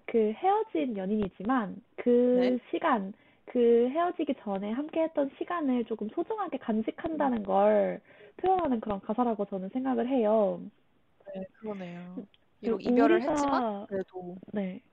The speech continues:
Speaker 2: 음, 추억만은 뭔가 아름답게 간직을 하겠다는 그 말을 너무 예쁘게 잘 표현을 한 것 같네요.
Speaker 1: 뭔가 우리가 우리였던 날이라는 게 그 표현이 참
Speaker 2: 음.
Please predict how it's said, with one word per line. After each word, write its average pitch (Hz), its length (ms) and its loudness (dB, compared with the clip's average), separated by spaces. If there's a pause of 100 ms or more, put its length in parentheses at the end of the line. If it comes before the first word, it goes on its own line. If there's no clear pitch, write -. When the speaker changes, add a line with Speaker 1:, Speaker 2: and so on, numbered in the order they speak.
(340)
Speaker 2:
음, 175 300 -14 (320)
추억만은 233 680 -2
뭔가 180 340 -4
아름답게 202 420 2
간직을 190 380 -8
하겠다는 180 680 -8
그 - 200 -10
말을 175 260 -4
너무 202 200 -4
예쁘게 180 340 -8
잘 - 180 -14
표현을 220 320 -8
한 233 80 -12
것 254 100 -8
같네요. - 300 -16 (960)
Speaker 1:
뭔가 226 300 -8
우리가 262 540 0
우리였던 294 840 2
날이라는 202 640 -2
게 190 560 -4
그 - 120 -6
표현이 311 400 -6 (100)
참 254 400 -4
Speaker 2:
음. 214 300 -6